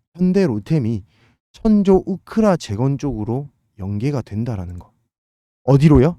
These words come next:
바로 이 철도 노선으로. 현대건설이 들어가기 시작하니까 이 현대그룹 안에 있는 현대로템이 철도 노선 고속화 작업으로 참여가 되는 겁니다. 그럼으로써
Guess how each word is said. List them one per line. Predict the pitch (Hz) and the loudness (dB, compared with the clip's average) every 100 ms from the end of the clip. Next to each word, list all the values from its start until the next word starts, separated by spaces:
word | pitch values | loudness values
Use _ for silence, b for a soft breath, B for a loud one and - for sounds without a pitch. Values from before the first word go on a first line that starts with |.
| _ _ _ _ _ | _ _ _ _ _
바로 | 107 110 160 180 _ | -4 -2 -2 -4 _
이 | 123 | -10
철도 | 113 - 247 240 - 240 | -10 -6 -4 -4 0 2
노선으로. | 165 107 - 110 95 - b b b b | 2 0 -4 -4 -6 -10 b b b b
현대건설이 | 247 247 240 247 247 226 147 214 220 202 190 | 4 6 8 10 8 6 4 4 6 6 4
들어가기 | - 123 139 156 143 | 2 2 2 0 -2
시작하니까 | - 202 - 113 - 160 147 101 b b b | -4 -4 0 -2 4 6 6 4 b b b
이 | 202 214 214 _ | 4 4 4 _
현대그룹 | - 208 208 208 214 202 135 156 | -2 2 4 8 6 6 2 2
안에 | - 208 180 | 4 6 6
있는 | 131 127 | 6 2
현대로템이 | 143 214 247 180 117 139 127 143 101 b b b b | 4 6 8 6 6 2 4 4 2 b b b b
철도 | - 277 - 254 | 2 2 4 6
노선 | 175 139 175 202 226 _ _ _ | 6 6 4 4 0 _ _ _
고속화 | - - - _ 254 247 | -14 -14 -16 _ 2 2
작업으로 | 139 135 143 123 123 233 240 _ _ | 2 0 0 2 2 2 0 _ _
참여가 | - 185 175 147 123 | -10 -4 -2 -2 -6
되는 | 104 101 | -6 -6
겁니다. | 104 101 92 - | -4 -6 -8 -2
그럼으로써 | 170 214 233 185 160 202 240 | 6 8 8 6 4 6 4